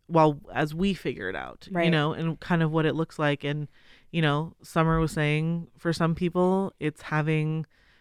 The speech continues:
Speaker 1: at least some modicum of, of, you know, like, I, I'm not gonna intentionally do anything.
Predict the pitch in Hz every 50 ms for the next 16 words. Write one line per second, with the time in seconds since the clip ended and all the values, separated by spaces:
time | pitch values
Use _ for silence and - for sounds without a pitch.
0 | _ _ - 170 160 160 180 175 165 - - - 175 165 160 165 156 151 143 147
1 | 156 160 - - 175 160 160 165 175 175 - - 143 143 143 143 143 147 147 -
2 | - - - - _ _ _ _ _ _ _ _ _ _ _ _ _ _ _ _
3 | _ _ _ - 156 147 143 135 139 143 143 - - - - - - _ _ _
4 | _ _ _ _ _ _ - - _ _ _ _ _ _ _ _ _ _ _ _
5 | _ _ _ _ _ _ _ - _ _ _ _ _ - 110 170 175 170 165 147
6 | 123 127 143 151 147 139 139 - 101 127 127 135 131 127 127 113 92 - _ -
7 | - 156 156 151 139 135 139 165 151 147 123 143 143 - - - 165 160 151 -
8 | - 165 156 147 151 143 151 147 151 147 151 151 143 - 160 156 160 165 170 185
9 | 175